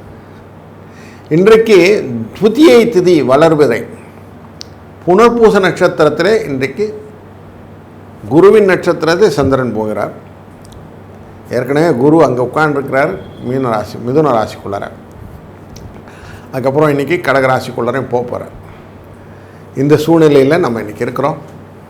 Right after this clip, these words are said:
இன்றைய நாளிலே திருவள்ளுவர் அப்படிங்கிற இடத்துல வீரராகவ பெருமாள் இருப்பார். அவருக்கு தெப்போற்சவம் நடக்குமா. ராமநாதபுரத்தில் கோதண்டராம சுவாமியுடைய விழா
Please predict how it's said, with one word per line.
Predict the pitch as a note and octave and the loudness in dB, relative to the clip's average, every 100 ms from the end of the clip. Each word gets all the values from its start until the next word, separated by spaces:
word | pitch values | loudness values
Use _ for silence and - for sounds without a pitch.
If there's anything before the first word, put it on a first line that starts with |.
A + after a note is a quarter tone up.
| - - - - - - - | -20 -20 -20 -20 -20 -20 -10
இன்றைய | B2+ C3+ C#3+ | -2 2 2
நாளிலே | C#3+ D#3+ E3+ E3+ G3 - G#2+ - | 4 4 6 4 2 -2 -10 0
திருவள்ளுவர் | E3+ G3+ G#3 G3 F#3+ F#3+ F#3+ - - - - - - - | 4 8 8 8 8 6 2 -6 -20 -20 -20 -20 -20 -16
அப்படிங்கிற | C#3 C3+ D3 C3+ B2 | -8 -4 -2 0 -2
இடத்துல | C3 C#3+ F3 - - - - - - - - A#2 | -2 -4 -4 -10 -20 -20 -20 -20 -20 -20 -10 2
வீரராகவ | F#3 G#3+ A3+ G#3 F#3+ F#3+ | 4 6 6 4 4 2
பெருமாள் | E3+ D3+ D3 C#3 | 4 4 4 2
இருப்பார். | C3+ B2+ D#3 D3+ - - - | 0 0 0 0 -6 -18 0
அவருக்கு | C3 C3 C3+ C3 | 4 4 2 -2
தெப்போற்சவம் | C3+ - F3 - C#3+ B2 A#2 | -2 0 -2 0 -2 -2 -6
நடக்குமா. | A#2 A#2+ A#2+ D#3+ - - - - - - - - - - | -6 -8 -8 -10 -16 -20 -20 -20 -20 -20 -20 -20 -20 -10
ராமநாதபுரத்தில் | B2+ D3+ G#3+ A#3 A3+ G#3+ F3 F3 - E3+ F#3 - - - - - - - A2+ G#2 A2+ | 2 4 6 6 8 6 6 4 4 4 4 2 -6 -18 -20 -20 -20 -18 -14 -6 2
கோதண்டராம | F#3+ G3+ G3 F#3+ F3 D#3+ D#3+ D3 - - - | 2 4 2 4 4 4 2 -2 -6 -18 -8
சுவாமியுடைய | C#3+ C#3+ D3 C3+ B2+ C3 C3 - - - - - - - - - - A2+ | -2 0 2 2 2 0 -4 -12 -20 -20 -20 -20 -20 -20 -20 -20 -10 -2
விழா | C3+ D3+ D3+ | 2 2 0